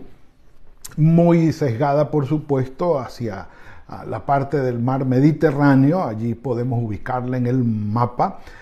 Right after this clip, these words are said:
eh, un poco más al norte y, y al occidente de Jerusalén.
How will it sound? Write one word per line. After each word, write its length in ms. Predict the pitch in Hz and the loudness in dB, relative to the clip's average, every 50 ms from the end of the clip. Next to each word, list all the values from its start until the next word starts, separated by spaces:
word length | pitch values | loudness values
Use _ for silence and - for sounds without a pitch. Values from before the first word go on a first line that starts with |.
| - _ - | -20 _ -18
eh, 220 | - 117 104 104 | -16 -14 -12 -6
un 180 | 123 147 143 123 | -2 -2 -2 2
poco 280 | 147 147 135 - 135 | 0 0 0 0 -4
más 240 | 127 131 131 127 - | -4 -2 -2 -2 -2
al 280 | 131 117 117 113 113 120 | -2 -2 -2 -2 0 2
norte 640 | 135 139 139 139 139 131 139 - 147 143 143 135 | 2 2 2 0 -2 -4 -6 -6 -6 -4 -4 -6
y, 600 | 120 - 107 104 - - - 107 107 110 107 104 | -8 -10 -12 -16 -16 -16 -16 -14 -12 -12 -12 -12
y 20 | 95 | -12
al 180 | 104 104 101 | -12 -12 -10
occidente 800 | 107 104 - - - 120 113 120 123 127 127 127 127 - 131 120 | -12 -12 -12 -12 -10 -8 -4 -2 0 2 2 0 0 -2 -4 -4
de 340 | 117 120 113 110 110 107 101 | -4 -4 -4 -6 -6 -8 -8
Jerusalén. 880 | - - 117 120 131 120 - 123 110 120 127 143 139 135 160 196 - | -8 -6 -4 -2 -2 -2 -4 -6 -4 0 2 2 2 2 2 -2 -6